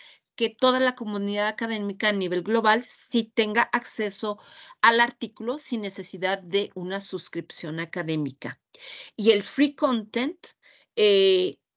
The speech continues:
no, no hay ya o no existe más, o no existe,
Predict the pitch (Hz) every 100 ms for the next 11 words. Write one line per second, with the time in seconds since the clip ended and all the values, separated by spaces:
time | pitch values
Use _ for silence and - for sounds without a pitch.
0 | _ _ _ 247 233 233 240 247 262 -
1 | _ 226 214 240 247 233 240 208 151 220
2 | 214 - 208 208 240 - - 226 - -
3 | 254 233 233 294 - - _ - - _
4 | _ _ 185 202 233 - 233 -